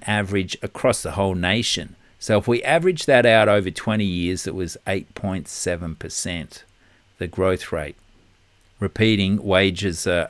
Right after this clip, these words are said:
are barely pushing one point five percent at the moment, have barely pushed two percent for the last decade.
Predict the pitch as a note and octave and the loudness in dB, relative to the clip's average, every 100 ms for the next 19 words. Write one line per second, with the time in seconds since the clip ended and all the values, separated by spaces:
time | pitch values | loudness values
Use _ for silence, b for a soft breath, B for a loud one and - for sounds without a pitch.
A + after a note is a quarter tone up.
0 | - E2 F2+ G#2+ G#2 F#2+ E2+ G2+ - F2 | -6 -6 0 2 2 0 -2 -6 -6 -6
1 | E2+ F2+ F2 - E2 - F2+ D#2 - F2+ | -4 -4 -4 -8 -8 -6 -4 -4 -6 -10
2 | - F#2+ F2+ E2+ F2 F#2 F2+ F#2 - D#2 | -6 -6 -6 -6 -4 -4 -4 -6 -10 -6
3 | E2+ G#2+ G2+ E2 - F2 - - G#2 F#2 | 0 2 2 -2 -4 -8 -8 -4 -4 -4
4 | F2 - F#2 E2+ - F2 E2 E2+ D#2+ - | -6 -6 -6 -6 -10 -8 -4 -4 -4 -6
5 | - F#2+ F#2+ F#2 F#2 | -4 -4 0 2 2